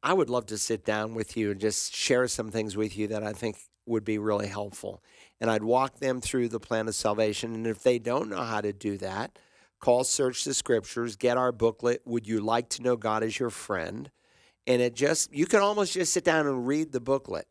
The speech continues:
Look, most folks, most unbelievers are like Philip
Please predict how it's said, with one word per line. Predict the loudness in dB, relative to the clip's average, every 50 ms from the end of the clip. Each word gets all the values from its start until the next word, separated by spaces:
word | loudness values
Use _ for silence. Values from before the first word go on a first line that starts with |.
| _ 0
Look, | 2 2 2 2
most | 0 0 2 2 2 0
folks, | 0 2 4 4 4 4 0 -2 -2
most | 0 2 2 2 2
unbelievers | 2 2 2 2 0 0 2 0 0 0 0 0 0 -2 -4 -8 -10 -12 _ _ _ _ _ _ _ _ 4
are | 4 6 6
like | 4 2 2 2 2 2 2 0 -2 -8 -20 _ _ _ _ _ _ _ _
Philip | -14 -10 -6 -2 4 6 6 6 6 2 -2 -4 -8 _